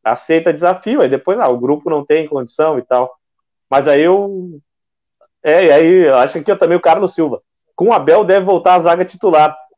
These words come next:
Sai Zé Gabriel, que não acerta um passe de dois metros. Ah, e aí tem toda a questão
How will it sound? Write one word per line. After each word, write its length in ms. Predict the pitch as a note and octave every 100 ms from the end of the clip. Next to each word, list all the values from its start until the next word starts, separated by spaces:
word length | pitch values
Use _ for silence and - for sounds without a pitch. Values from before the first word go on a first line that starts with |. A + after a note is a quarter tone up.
| _ _
Sai 280 | - C#3 D#3+
Zé 140 | E3
Gabriel, 440 | E3 D#3+ D#3 C#3+ D3
que 80 | D#3+
não 80 |
acerta 360 | D3+ D3+ D#3 D#3+
um 80 | C#3
passe 240 | C#3 C#3
de 40 | D3+
dois 200 | D3+ D#3
metros. 460 | C3 C3+ - G#2
Ah, 120 | D3 C3+
e 80 |
aí 220 | B2 C3+ C#3+
tem 220 | D3+ D3
toda 240 | C#3+ D3+
a 40 | C3+
questão 480 | C#3 - D3 D#3